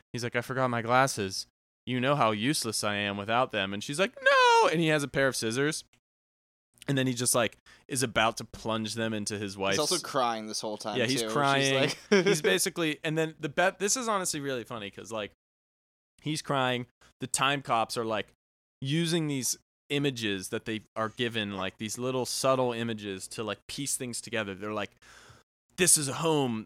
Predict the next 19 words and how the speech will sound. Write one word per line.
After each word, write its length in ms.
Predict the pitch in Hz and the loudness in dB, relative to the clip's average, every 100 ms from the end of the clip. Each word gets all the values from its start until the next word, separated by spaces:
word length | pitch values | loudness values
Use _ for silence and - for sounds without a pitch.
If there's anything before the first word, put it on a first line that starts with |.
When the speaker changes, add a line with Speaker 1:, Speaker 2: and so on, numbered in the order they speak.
| - | -8
Speaker 1:
This 240 | 139 143 - | -6 -6 -2
image 340 | 165 160 123 | 0 0 0
is, 140 | 120 113 | -2 -4
like, 140 | 110 - | -6 -8
clearly 400 | - 170 139 120 | -2 0 2 2
of 120 | 110 | 0
a 60 | 117 | -4
Victorian-style 880 | 120 - 165 160 127 113 123 117 | -8 -6 -2 0 0 0 0 0
house 380 | 110 160 113 - | 4 4 4 0
by, 320 | - 117 113 104 | -2 0 0 -2
made 260 | 123 139 | -4 -4
by 120 | 127 117 | -2 -2
this 220 | 147 - | -2 -2
architect. 560 | 127 135 131 123 98 - | -4 -6 -8 -10 -10 -10
There's 160 | 117 147 | -12 -8
only, 320 | 175 160 131 | -6 -6 -6
like, 200 | 117 110 | -6 -8
so 400 | - - 190 175 | -4 -2 0 0
many 400 | 151 143 131 120 | 0 -2 -2 -6